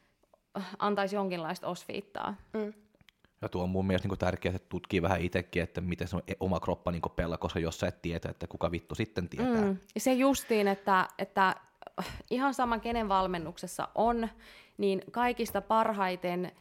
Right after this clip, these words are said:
Speaker 1: itse tietää itsestään. Et sä, sä, niinku, tunnet sun fiilikset, sä tunnet sun, se, se, niinku,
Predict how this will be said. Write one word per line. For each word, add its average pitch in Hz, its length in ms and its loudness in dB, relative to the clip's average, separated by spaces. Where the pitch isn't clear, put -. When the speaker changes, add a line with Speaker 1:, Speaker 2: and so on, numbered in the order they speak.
Speaker 1:
itse 247 320 -2
tietää 160 480 -2
itsestään. - 680 -6
Et - 120 -4
sä, 262 160 4
sä, 262 160 0
niinku, 254 240 0
tunnet 233 460 2
sun 196 240 0
fiilikset, 233 600 0
sä 233 120 -2
tunnet 208 340 0
sun, 190 260 -2
se, 202 200 -4
se, 208 160 -2
niinku, 208 260 0